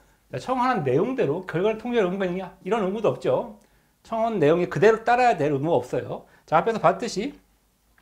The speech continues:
자, 국가는 청원에 대한 심사할 의무를 준다고 했어요. 심사 의무. 자, 이렇게 청원에 대해 심사를 하고요.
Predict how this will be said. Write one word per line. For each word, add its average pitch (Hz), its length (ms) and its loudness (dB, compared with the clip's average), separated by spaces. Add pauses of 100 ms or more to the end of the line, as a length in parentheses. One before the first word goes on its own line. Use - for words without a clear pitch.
(320)
자, - 120 -6
국가는 208 300 0
청원에 233 280 0
대한 202 200 0
심사할 320 800 -2
의무를 214 260 -2
준다고 143 280 -2
했어요. 113 220 -12
심사 185 320 -12
의무. 180 260 -8 (360)
자, 180 80 -4
이렇게 185 300 0
청원에 226 280 -2
대해 190 120 4
심사를 254 500 -2
하고요. 240 540 -2